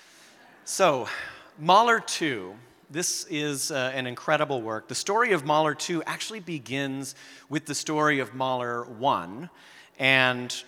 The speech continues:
that was a symphony that was not well received at its first performance. So every composer ever since eighteen twenty-four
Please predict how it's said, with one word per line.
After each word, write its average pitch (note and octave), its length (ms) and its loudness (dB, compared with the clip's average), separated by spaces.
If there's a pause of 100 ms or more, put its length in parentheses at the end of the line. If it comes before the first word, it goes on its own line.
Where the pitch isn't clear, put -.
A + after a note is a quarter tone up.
(420)
that F3 200 8
was F3+ 180 0
a E3 60 0
symphony E3+ 460 -2
that C#3 100 0
was A#2+ 140 -6
not C#3+ 440 4
well C3 300 4
received A#2 840 -6
at A#2+ 160 2
its A#2 200 -4
first - 340 0
performance. A2+ 560 -4
So C3+ 340 0
every A#3 300 2
composer F#3 480 -2
ever F3+ 140 0
since E3+ 200 -4
eighteen D#3+ 320 -2
twenty-four C3+ 760 -4